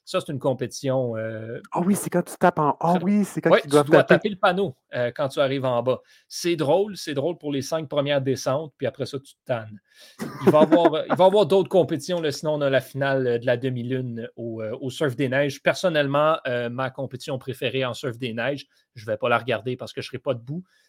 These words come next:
Speaker 1: euh, mais, euh, quand même, puis c'est ça, il y a du curling en masse, il y aura du ski alpin aussi et du ski de fond.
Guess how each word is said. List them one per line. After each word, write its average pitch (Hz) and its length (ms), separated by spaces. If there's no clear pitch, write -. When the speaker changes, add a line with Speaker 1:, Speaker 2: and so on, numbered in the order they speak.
Speaker 1:
euh, 113 300
mais, 127 380
euh, 113 200
quand 131 160
même, 135 380
puis - 120
c'est - 140
ça, - 160
il - 60
y - 20
a 110 40
du - 120
curling 127 320
en 117 140
masse, 131 420
il 117 160
y 113 100
aura 127 400
du 120 400
ski - 320
alpin 151 460
aussi 151 560
et 175 160
du 131 140
ski - 240
de - 40
fond. 185 280